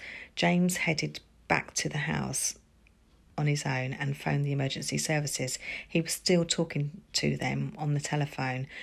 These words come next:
when Margaret arrived at the house to try and help. The telephone call to the emergency services was logged at five fifty-eight P M, so not very much time had gone by from when James had initially arrived home from work to when he made the emergency call.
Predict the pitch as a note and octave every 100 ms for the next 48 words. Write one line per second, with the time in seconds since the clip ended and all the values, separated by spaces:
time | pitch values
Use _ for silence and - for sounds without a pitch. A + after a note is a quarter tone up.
0 | - - D3 D3 C#3+ C#3 - - D3 D3
1 | C#3+ C3+ - - - D3+ C3+ C3 C3 -
2 | - - - C3+ C3 D3 C#3+ - - _
3 | - - _ - - _ _ _ F#3+ F#3+
4 | C4 A3+ - E3+ E3 E3 D3+ - F#3+ D#3+
5 | D3 C#3+ C#3+ - D3 - C3+ C3 C#3+ C#3
6 | - E3 C#3+ D#3 D#3 D3 - - - -
7 | D3+ C#3+ - - - D3 D3 C#3+ C3+ -
8 | - - C3+ C3 C3+ - D3+ D3 F3 F#3
9 | D#3+ D3 C#3+ - - - D3 D3 - -
10 | C#3+ D3 C#3+ C#3 - C#3+ C#3+ C#3 C#3 D3+
11 | C#3+ C#3+ - - C#3 - - - - D3+
12 | D3+ - C#3 D3 C#3 C#3 - - C#3+ C#3+
13 | D3 C#3+ C3+ B2 - - - C#3+ C#3+ C3+
14 | C3+ D3 C#3+ B2+ C3 - C3 C3+ C3+ C3
15 | - - - - D3